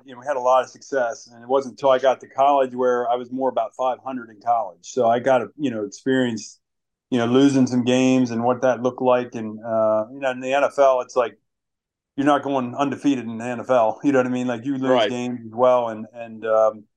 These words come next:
Speaker 1: you know, I, I, it wasn't like, hey, you, you hear what's going on in Penn Manor. When I, you know, came in to be able to help Coach Brubaker, I mean, he's been doing it forever.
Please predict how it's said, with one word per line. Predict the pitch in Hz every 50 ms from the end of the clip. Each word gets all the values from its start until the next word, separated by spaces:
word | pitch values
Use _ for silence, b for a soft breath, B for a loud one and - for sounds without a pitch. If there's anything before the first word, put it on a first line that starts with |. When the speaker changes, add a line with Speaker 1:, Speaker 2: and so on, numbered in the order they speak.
| _ _ _ _ _ _ _ _
Speaker 1:
you | - 180
know, | 170
I, | 170 175
I, | - - - - - -
it | - - - -
wasn't | 185 202 233 226 196
like, | 175 170 165 156 -
hey, | 175 185 185
you, | 160 156 156 147 147
you | 147 156 139
hear | 131 160 190
what's | 180 175 165 -
going | - 170 160 156 151
on | 147 151 151
in | 139
Penn | 127 151 156 147 143
Manor. | 139 139 143 143 143 147 139
When | 135 131
I, | 131 127 127
you | 131 143
know, | 127 120 117 113 110 -
came | - 143 143 135 135
in | 135 139
to | 135
be | 123 127
able | 131 131 123 120
to | 110 - 127
help | 135 135 135 - _ _ _ _ _ -
Coach | 139 131 127 127 -
Brubaker, | 131 135 139 135 135 127 127
I | 131
mean, | 123 123
he's | 120 180 202 151
been | 127 131 123
doing | 127 131 135 127
it | 110 -
forever. | 120 113 110 120 123 117 120 127 123